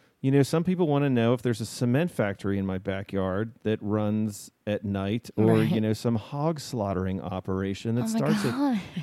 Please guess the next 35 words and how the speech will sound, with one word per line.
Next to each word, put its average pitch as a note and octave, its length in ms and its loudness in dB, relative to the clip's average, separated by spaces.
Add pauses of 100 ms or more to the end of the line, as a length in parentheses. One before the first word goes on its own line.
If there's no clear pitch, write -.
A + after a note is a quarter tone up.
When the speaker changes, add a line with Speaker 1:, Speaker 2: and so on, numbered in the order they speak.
Speaker 1:
some, D#3 280 2
you F#3+ 140 2
know, E3+ 240 6
I E3+ 40 2
Speaker 2:
That's E3+ 180 6
Speaker 1:
mean, D#3 80 4
Speaker 2:
what C4 160 6
came A#3+ 180 6
into, A#3+ 380 2 (100)
into G#3+ 220 0
your G#3+ 160 6
Speaker 1:
w-, - 20 2
w-, F#3+ 280 4
Speaker 2:
mind? E3 80 -2
Speaker 1:
well, A3 380 2
you E3+ 180 -2
know, F#3+ 200 4
I F3+ 80 0
mean, F3 140 2
if E3+ 120 -2
you've F3 140 2
ever F3+ 180 2
smelled F3 360 2
a E3 60 4
hog F3 260 0
farm, B2+ 280 2
you're C#3 140 0
gonna D#3 160 0
wanna C#3+ 220 2
know A#2+ 180 2
if A2+ 60 -2
one G#2 180 -4
is G#2 80 -8
close - 240 -10
by. - 160 -12